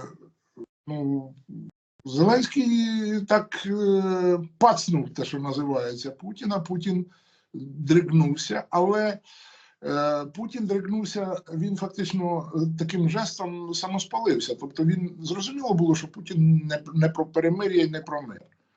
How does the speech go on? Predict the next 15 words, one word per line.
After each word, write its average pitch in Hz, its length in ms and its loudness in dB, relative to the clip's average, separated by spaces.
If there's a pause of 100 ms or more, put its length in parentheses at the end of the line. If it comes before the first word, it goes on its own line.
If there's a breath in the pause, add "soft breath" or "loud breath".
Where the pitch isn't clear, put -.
(460)
Але 185 260 6
йому 240 240 2
т-, 196 180 -8
потрібен 190 540 0
такий 196 280 -4
формат 185 480 0
війни, 226 360 0
який 190 360 2
би, 180 180 2
в 175 40 2
принципі, 196 460 0
не 175 120 4
тягнув 180 360 4
багато 170 380 2
грошей, 240 520 -4